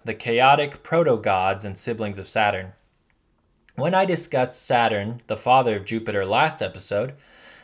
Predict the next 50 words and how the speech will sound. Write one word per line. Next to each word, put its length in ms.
I 140
actually 380
covered 420
several 320
of 100
these 220
stories, 440
and 120
so 200
I 80
won't 220
need 160
to 60
go 340
into 220
them 180
again 320
here. 460
As 240
you'll 160
recall, 800
Titan 320
was 200
the 80
name 240
given 320
to 100
the 80
proto-gods, 880
Hyperion 560
was 100
the 80
Titan 340
father 380
of 80
the 60
sun 280
god 220
Helios, 680
Rhea 420
was 180
Jupiter's 520
mother, 320
whose 200
kids 300
kept 260
getting 280
eaten 320
by 180
Saturn, 600